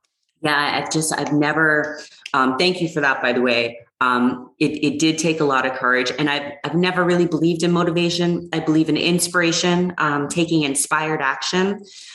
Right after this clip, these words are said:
Um, when I'm inspired and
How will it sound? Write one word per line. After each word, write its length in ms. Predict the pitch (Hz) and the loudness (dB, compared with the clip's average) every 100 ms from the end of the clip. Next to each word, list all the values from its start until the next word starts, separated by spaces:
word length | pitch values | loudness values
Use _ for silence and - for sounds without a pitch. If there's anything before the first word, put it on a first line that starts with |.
| - - | -20 -6
Um, 600 | 139 135 131 131 - - _ _ _ _ - | 0 2 2 0 -2 -12 _ _ _ _ -2
when 260 | 151 160 | 2 2
I'm 160 | 165 160 | 4 2
inspired 1000 | 151 - - 156 156 160 175 180 175 - _ _ - | 2 -2 0 0 0 0 0 0 -4 -14 _ _ -6
and 500 | 143 135 131 131 135 | -2 0 2 0 -2